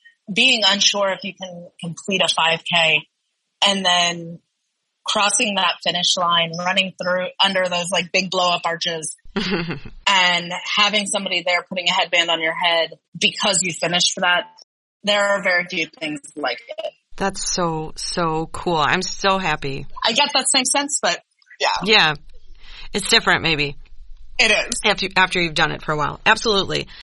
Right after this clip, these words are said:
Speaker 2: Dave, what were your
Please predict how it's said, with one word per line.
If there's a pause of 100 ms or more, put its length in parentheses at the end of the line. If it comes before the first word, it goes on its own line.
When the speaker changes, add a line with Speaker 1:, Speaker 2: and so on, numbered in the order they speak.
(1040)
Speaker 2:
Dave,
what
were
your